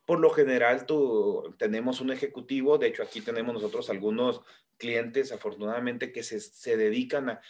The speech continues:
al área de seguros y nos asesoran o asesoran a nuestros clientes, así que con gusto, eh, les podemos ayudar en ese sentido, y, y ellos se encargan de estar pendientes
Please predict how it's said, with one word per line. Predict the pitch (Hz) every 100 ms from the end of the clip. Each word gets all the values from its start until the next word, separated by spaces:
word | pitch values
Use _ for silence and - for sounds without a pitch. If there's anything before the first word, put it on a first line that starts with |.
| -
al | 104 107
área | 117 139
de |
seguros | 139 143 143 151 143
y | 120
nos | 107
asesoran | 110 120 107 135 143 143
o | 113
asesoran | 107 104 - 117 131 131
a |
nuestros | 117 - 110
clientes, | - 123 139 139
así | 104
que | 104 117
con | 107 101
gusto, | 117 113 135 123 - - _ -
eh, | 101 98
les | 98
podemos | - 107 117 123
ayudar | 107 104 110 120
en | 127
ese | 123
sentido, | 131 139 139 143 147 151 - - - _
y, | - 123 123 151
y | 147
ellos | 147 170
se | 165
encargan | 139 131 147 147 160
de |
estar | 143 143 135
pendientes | 156 156 151 147 139 156 151